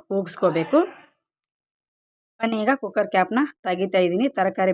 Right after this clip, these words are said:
ಬೆಂದಿದೆ ಹೆಂಗಂತ ತೋರಿಸ್ತಾ ಇದ್ದೀನಿ ನಾನು ನಿಮಗೆ. ನೋಡಿ, ಚೆನ್ನಾಗಿ ಬೆಂದಿದೆ. ಈಗ ನಾನು ಬೇಳೆ ದಡಿಸೋ ಹುಟ್ಟಿರುತ್ತಲ್ಲ, ಅದರಿಂದ ಚೆನ್ನಾಗಿ ಒಂದ್ಸರಿ ದಡ್ಸ್ಕೊತಾ ಇದ್ದೀನಿ. ಅಲ್ಲಲ್ಲಿ ತರಕಾರಿ ಕಾಣ್ತಾ ಇರಬೇಕು, ತೀರಾ ನುಣ್ಣಗೆ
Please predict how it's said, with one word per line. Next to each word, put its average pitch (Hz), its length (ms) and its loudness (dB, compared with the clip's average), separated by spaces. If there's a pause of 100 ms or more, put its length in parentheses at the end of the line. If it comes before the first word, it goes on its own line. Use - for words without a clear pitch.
ಬೆಂದಿದೆ 175 400 0
ಹೆಂಗಂತ 165 320 0 (600)
ತೋರಿಸ್ತಾ 175 340 -2
ಇದ್ದೀನಿ 165 160 0
ನಾನು 165 180 2
ನಿಮಗೆ. 175 280 2 (540)
ನೋಡಿ, 190 260 0 (140)
ಚೆನ್ನಾಗಿ 196 400 0 (300)
ಬೆಂದಿದೆ. 180 380 0 (460)
ಈಗ 262 100 4 (120)
ನಾನು 214 160 2 (120)
ಬೇಳೆ 240 240 6
ದಡಿಸೋ 214 340 2
ಹುಟ್ಟಿರುತ್ತಲ್ಲ, 202 560 -2 (100)
ಅದರಿಂದ 196 360 0 (140)
ಚೆನ್ನಾಗಿ 196 320 -2
ಒಂದ್ಸರಿ 190 320 -2 (720)
ದಡ್ಸ್ಕೊತಾ 190 560 0
ಇದ್ದೀನಿ. 180 240 2 (200)
ಅಲ್ಲಲ್ಲಿ 240 360 4 (360)
ತರಕಾರಿ 208 340 2 (100)
ಕಾಣ್ತಾ 185 380 0
ಇರಬೇಕು, 165 320 -2 (160)
ತೀರಾ 214 300 0
ನುಣ್ಣಗೆ 185 340 0